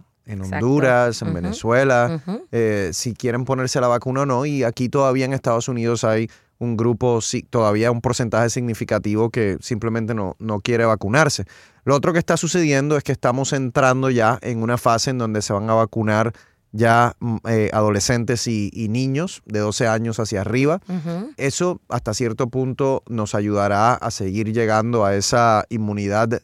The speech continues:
Speaker 1: comunitaria o esa inmunidad de rebaño. Pero todo depende, Monse, si las personas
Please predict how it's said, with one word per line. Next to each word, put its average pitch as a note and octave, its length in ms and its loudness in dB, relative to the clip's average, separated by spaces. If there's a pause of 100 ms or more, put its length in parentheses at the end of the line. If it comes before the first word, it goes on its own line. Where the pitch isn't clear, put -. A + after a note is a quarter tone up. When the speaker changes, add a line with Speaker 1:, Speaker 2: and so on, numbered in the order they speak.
Speaker 1:
comunitaria A2+ 720 0
o C#3+ 100 0
esa A2+ 140 -2
inmunidad A2 440 0
de A2 140 0
rebaño. G#2+ 520 0 (180)
Pero C#3 220 4
todo D3+ 240 4
depende, F#3+ 440 0
Monse, A#2+ 340 -2
si B2 120 -2
las A2 120 0
personas B2 640 -2